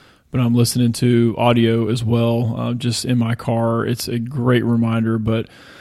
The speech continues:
uh, again, The Compound Effect, uh, is a unbelievable book, and it talks about these small things, just small things over time, what kind of difference they make. Again, that's not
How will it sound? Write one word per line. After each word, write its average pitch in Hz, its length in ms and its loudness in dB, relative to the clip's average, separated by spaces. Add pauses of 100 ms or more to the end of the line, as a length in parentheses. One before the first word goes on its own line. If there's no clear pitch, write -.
(320)
uh, 117 280 -2
again, 120 260 2
The 117 100 0
Compound 117 560 4
Effect, 117 460 -2 (420)
uh, 104 380 -8
is 113 160 -2
a 113 220 -2 (140)
unbelievable 123 720 4
book, 120 300 0
and 117 140 -4
it 110 180 -8
talks - 400 -4
about 113 260 -2
these 117 160 -2
small 107 380 -2
things, 107 380 -6
just 113 300 -6
small 120 540 -2
things 113 520 -2
over 117 420 -2
time, 113 460 -6
what 113 180 -8
kind 117 160 -10
of 110 100 -10
difference 117 320 -10
they 117 100 -8
make. 110 300 -6
Again, 139 280 -4
that's 131 260 -4
not 131 360 -2